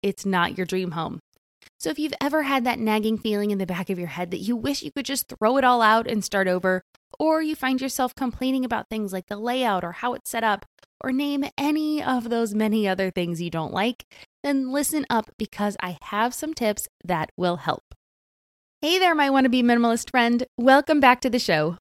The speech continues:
My name is Deanna Yates, and I'm excited you are joining me today. We're sticking a little bit with that holiday theme today, but we're focusing on Thanksgiving. In fact, this show will post at midnight on Thanksgiving on the West Coast in the U S,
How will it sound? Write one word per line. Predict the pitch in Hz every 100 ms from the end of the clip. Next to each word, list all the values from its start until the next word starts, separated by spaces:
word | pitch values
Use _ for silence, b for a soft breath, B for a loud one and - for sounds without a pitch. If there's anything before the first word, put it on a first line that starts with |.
| -
My | 226
name | 247 247
is | 247
Deanna | 214 240 226 233
Yates, | 247 262 269
and | 262
I'm | 269 277
excited | - - 311 320 277
you | 254
are | 262
joining | 233 233 220
me | 190
today. | 185 175 160 170 - _ _
We're | 247 269
sticking | - - 370 392 370
a | -
little | 302 339 440 403
bit | 339
with | 311
that | 277 -
holiday | 254 254 247 254
theme | 269 262
today, | 269 254
but | 254 269
we're | - 294 -
focusing | 302 311 339 320 294
on | 262 269 262
Thanksgiving. | 269 254 - - 247 214 175 - _ _ _ -
In | 233
fact, | 240 240 - -
this | 240 339
show | - 285
will | 269
post | 262 285 294 -
at | 269 247
midnight | 285 302 294 277 _ _ _
on | 294 320
Thanksgiving | 339 311 - 311 294 277 - -
on | 262 294
the |
West | 285 269 -
Coast | 262 254 254
in | 233
the |
U | 233 254
S, | 302